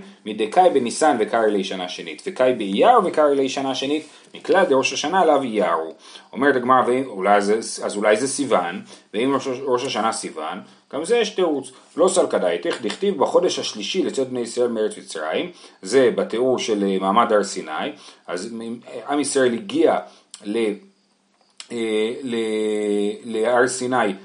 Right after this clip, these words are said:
בראש חודש, אה, סיוון, כן, בחודש השלישי לצאת בני ישראל מארץ מצרים,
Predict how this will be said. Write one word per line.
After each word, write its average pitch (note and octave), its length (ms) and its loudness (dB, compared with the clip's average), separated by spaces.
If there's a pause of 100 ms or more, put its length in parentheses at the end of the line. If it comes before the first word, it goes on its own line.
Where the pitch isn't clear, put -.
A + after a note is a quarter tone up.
(200)
בראש A2 280 -2
חודש, C3 380 2
אה, F#2 400 0
סיוון, F#2+ 640 -4 (320)
כן, C#3 200 0
בחודש C#3 320 2
השלישי G#2+ 560 -4 (260)
לצאת A#2+ 260 0
בני A#2 120 -2
ישראל A2 320 2
מארץ G#2 280 0
מצרים, F2+ 480 -4